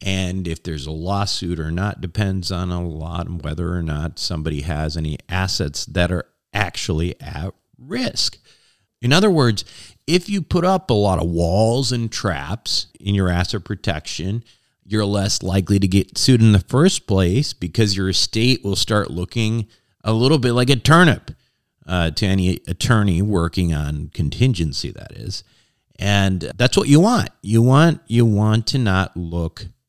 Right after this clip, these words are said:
like you're an easy, juicy target. You just wanna, you wanna look like a, a big mess. And these guys in contingency, these lawyers,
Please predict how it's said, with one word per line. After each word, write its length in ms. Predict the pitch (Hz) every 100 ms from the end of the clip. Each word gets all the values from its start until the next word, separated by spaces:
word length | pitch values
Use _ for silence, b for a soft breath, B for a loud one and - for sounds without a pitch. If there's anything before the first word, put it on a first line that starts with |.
| _ _
like 320 | 85 85 -
you're 140 | 78
an 120 | 71 -
easy, 380 | 95 98 85 78
juicy 420 | 71 82 - 71
target. 560 | - - 113 101 - -
You 140 | - 80
just 220 | 82 -
wanna, 300 | 82 78 76
you 160 | 65
wanna 200 | 92 87
look 200 | 82 85
like 180 | 80 78
a, 100 | 73
a 360 | 67 - - - _ _
big 240 | 110 95
mess. 640 | 87 73 80 92 82 - -
And 180 | 82 78
these 180 | 82 78
guys 340 | 92 95 82
in 120 | 76
contingency, 720 | - 78 69 101 90 82 78
these 260 | 73 71 71
lawyers, 520 | 80 90 85 76 -